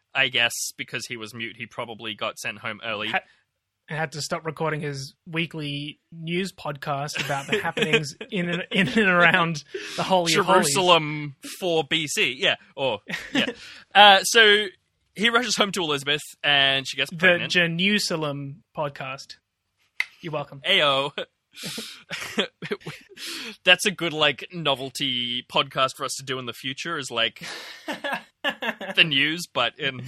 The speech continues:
Speaker 1: <laughs> yes. Anyway.
Speaker 2: <laughs>
Speaker 1: he rushes home to Elizabeth, she gets pregnant, and meanwhile, Mary, uh, Angel comes to her and is like, "Uh, your son's gonna be the Messiah." Uh, and she's like, "But I'm a virgin." Uh, and the angel's like,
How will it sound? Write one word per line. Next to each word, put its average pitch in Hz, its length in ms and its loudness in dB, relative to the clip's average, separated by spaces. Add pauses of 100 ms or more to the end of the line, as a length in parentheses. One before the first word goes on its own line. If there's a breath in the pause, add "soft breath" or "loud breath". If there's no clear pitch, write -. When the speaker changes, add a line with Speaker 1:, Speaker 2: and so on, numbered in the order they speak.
(160)
Speaker 1:
<laughs> - 280 -2
yes. 190 220 -4 (580 loud breath)
Anyway. 120 280 0 (140)
Speaker 2:
<laughs> 277 480 -2 (920)
Speaker 1:
he 226 80 2
rushes 240 300 4
home 240 160 4
to 262 100 -2
Elizabeth, 160 380 0
she 175 160 2
gets 170 180 0
pregnant, 123 540 -2
and 151 340 4
meanwhile, 175 760 4 (100)
Mary, 147 840 2 (220)
uh, 135 180 4 (260)
Angel 190 200 4
comes 196 200 -4
to - 60 -6
her 185 140 6
and 190 80 6
is 165 100 -4
like, 170 280 2
"Uh, 180 300 4
your 220 180 0
son's 214 220 -4
gonna 202 140 -2
be 180 100 -2
the 165 60 -10
Messiah." 180 640 2 (380)
Uh, 135 640 4
and 139 100 -6
she's 151 200 -4
like, 143 200 -4
"But 127 100 -2
I'm 123 140 0
a 160 40 -2
virgin." 151 480 0 (200)
Uh, 147 40 -2 (420)
and 135 120 -6
the 127 80 -6
angel's 139 360 -8
like, 135 280 -2